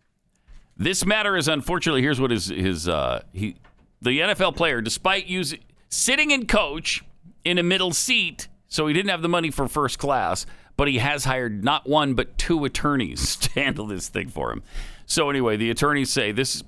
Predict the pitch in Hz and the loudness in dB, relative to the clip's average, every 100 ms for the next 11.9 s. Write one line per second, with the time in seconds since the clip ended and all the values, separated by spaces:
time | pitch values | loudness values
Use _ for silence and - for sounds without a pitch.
0 | - 143 160 165 156 131 113 120 101 139 | -4 -2 0 0 2 0 0 -2 0 -2
1 | 135 113 80 90 85 80 - - 117 113 | 0 -2 0 0 0 -2 -2 0 0 0
2 | 107 101 95 76 60 - 50 - 82 71 | 0 0 -2 -4 -4 -6 -6 -6 -2 -2
3 | - - 50 - - 156 165 160 160 - | -2 -4 -6 -6 -2 -2 -2 -2 -4 -8
4 | - - - - 151 - 147 143 - 135 | -14 -10 -4 -2 -2 -2 -2 -4 -2 0
5 | 139 135 127 80 - - _ _ _ _ | 0 0 0 -2 -8 -20 _ _ _ _
6 | - 95 104 101 123 131 123 120 107 110 | -4 0 0 2 2 2 0 2 2 2
7 | 107 104 98 92 82 76 - 64 - - | 2 0 2 0 -2 -4 -6 -6 -6 -12
8 | - _ _ _ 139 170 - 180 160 170 | -20 _ _ _ -2 -2 -2 -2 -2 -2
9 | 165 - - - 170 160 160 151 151 156 | -2 -6 -10 -4 -2 2 0 2 0 0
10 | 143 156 147 139 113 - 120 120 147 147 | 0 -2 -2 -4 -4 -6 0 2 2 0
11 | 135 127 139 131 117 107 82 - - | -2 0 2 0 0 -2 -2 -6 -8